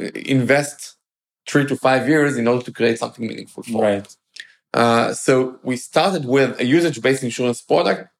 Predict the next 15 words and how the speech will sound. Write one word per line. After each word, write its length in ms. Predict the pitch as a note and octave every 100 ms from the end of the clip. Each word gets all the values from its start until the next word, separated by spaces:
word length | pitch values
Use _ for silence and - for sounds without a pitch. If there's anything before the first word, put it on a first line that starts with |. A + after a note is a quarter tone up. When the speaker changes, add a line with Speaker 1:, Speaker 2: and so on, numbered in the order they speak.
| _ _
Speaker 1:
for 260 | - C3+
this 180 | B2 -
market. 480 | A#2 A2 - - _ _ _ _ _ -
Uh, 420 | G#2+ G#2+ G#2+ A2+
so 200 | - A#2+
we 120 | A#2
targeted 580 | A#2 C#3+ D3 D3 B2+ - _ _
to 100 | -
begin 360 | A#2+ A#2 C3 C3
with 160 | B2 A2 - -
the 200 | G#2+ G#2
gig 160 | B2+ A#2+
economy, 580 | - G#2+ A2 C#3+ - -
Speaker 2:
Mm. 120 | C3 - - - _ _ _ -
Speaker 1:
uh, 540 | A2 G#2+ G#2 G#2 A2+